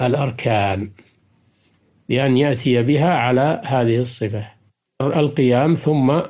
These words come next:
قراءة الفاتحة، ثم الركوع، ثم الرفع منه، ثم الاعتدال بعد الركوع،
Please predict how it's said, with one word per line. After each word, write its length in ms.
قراءة 480
الفاتحة، 800
ثم 420
الركوع، 680
ثم 500
الرفع 460
منه، 560
ثم 240
الاعتدال 800
بعد 200
الركوع، 600